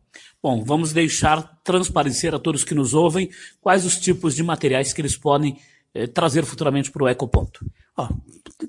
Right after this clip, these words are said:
Speaker 2: é, T Vs, né, computadores, pilhas, lâmpadas,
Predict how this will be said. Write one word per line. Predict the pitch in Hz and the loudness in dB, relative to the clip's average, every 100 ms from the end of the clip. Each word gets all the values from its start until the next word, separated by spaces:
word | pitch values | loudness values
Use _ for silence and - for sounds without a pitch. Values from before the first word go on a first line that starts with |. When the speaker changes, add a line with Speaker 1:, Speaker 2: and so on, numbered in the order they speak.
| - 214 | -4 2
Speaker 2:
é, | 165 151 | 2 2
T | - 202 | 2 2
Vs, | 139 180 180 | 4 4 4
né, | 123 131 - | 0 -6 -4
computadores, | 156 139 180 143 170 165 135 117 - | 0 4 4 4 6 6 4 -2 -4
pilhas, | 190 185 143 131 123 | 2 2 2 -2 0
lâmpadas, | 160 170 - 117 - | 2 4 0 -2 -8